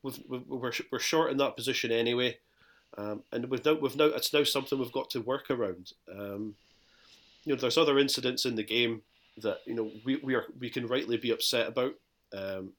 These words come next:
some of the other tackles in the game. Um, but it doesn't change the fact that with five minutes to go in what you want to call regulation time, you know, our captain goes and does something absolutely just idiotic and, you know, and puts us in a, in,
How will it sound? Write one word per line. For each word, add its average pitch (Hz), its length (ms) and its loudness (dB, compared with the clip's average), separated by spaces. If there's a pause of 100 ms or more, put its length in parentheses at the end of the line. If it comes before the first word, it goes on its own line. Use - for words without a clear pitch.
some 117 200 -2
of 117 80 -8
the 117 80 2
other 110 140 0
tackles 113 460 -4
in 110 100 -4
the 107 80 -4
game. 110 340 0 (580)
Um, 101 380 -8 (640)
but 117 140 2
it 117 100 -4
doesn't 151 280 2
change 120 280 0
the - 80 -4
fact - 380 -4
that 117 140 -4
with 107 120 -4
five 120 320 0
minutes 120 320 -2
to 117 100 -6
go 120 280 0
in 110 340 -2 (400)
what 110 140 -8
you 104 60 -6
want 107 120 -2
to - 60 -16
call 107 180 -2
regulation 110 680 0
time, 110 340 2 (640)
you 113 60 -2
know, 110 60 2
our 107 60 0
captain 120 460 -2
goes 113 220 -2
and 110 100 -6
does 117 200 0
something 113 360 -4
absolutely 117 460 -2
just 107 320 -8
idiotic 113 500 -2
and, 107 280 -6
you 120 100 -4
know, 107 120 -4 (140)
and 110 140 -8
puts 156 240 -2
us - 120 -6
in 117 100 -4
a, 113 240 -8
in, 123 140 -4